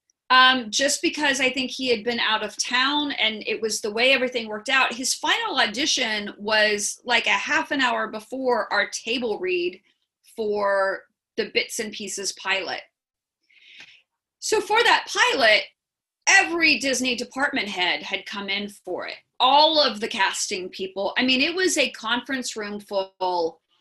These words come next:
of all of the muckety mucks from Disney Channel. And here is this fifteen-year-old kid who has not done a lot.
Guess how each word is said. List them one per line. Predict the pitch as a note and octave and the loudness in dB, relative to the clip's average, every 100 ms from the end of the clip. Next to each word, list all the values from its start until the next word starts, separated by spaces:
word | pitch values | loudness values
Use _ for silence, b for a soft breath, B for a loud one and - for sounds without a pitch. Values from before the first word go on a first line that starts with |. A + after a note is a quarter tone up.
| b b A3 | b b 2
of | G#3+ G3+ G3 G3 - - _ _ _ _ _ - | 4 4 2 -2 -4 -20 _ _ _ _ _ 2
all | A3+ C4 C4 B3 | 6 6 4 2
of | G#3+ F#3+ - | 0 -4 -6
the | |
muckety | G#3 F3 - F3 D#3 | -2 -2 -2 -6 -6
mucks | B2 - - - - | -8 -8 -6 -6 -6
from | F#3+ F3+ | -8 -6
Disney | F3 E3 D#3+ | -8 -6 -6
Channel. | - C#3 A#2+ A2 G#2+ _ _ _ _ _ - - G#3 | -8 -8 -10 -12 -16 _ _ _ _ _ -20 -14 -10
And | |
here | G#3+ B3 C#4 C#4 | 0 2 4 2
is | B3 A3+ A3+ | 0 0 -4
this | G#3 - | -4 -2
fifteen-year-old | A3+ A3 - C4+ C4 B3+ B3 B3+ B3+ | -4 -4 -6 -4 -2 -2 0 -2 -2
kid | E3 D3 - - _ _ | -6 -6 -8 -14 _ _
who | B3+ D4 | -8 -4
has | D4 C4 | -4 -2
not | C#4 D#4 G#3+ | -2 -2 -2
done | A3 G#3+ | -4 -4
a | G#3 | -8
lot. | E3 D#3+ B3 | -8 -4 -4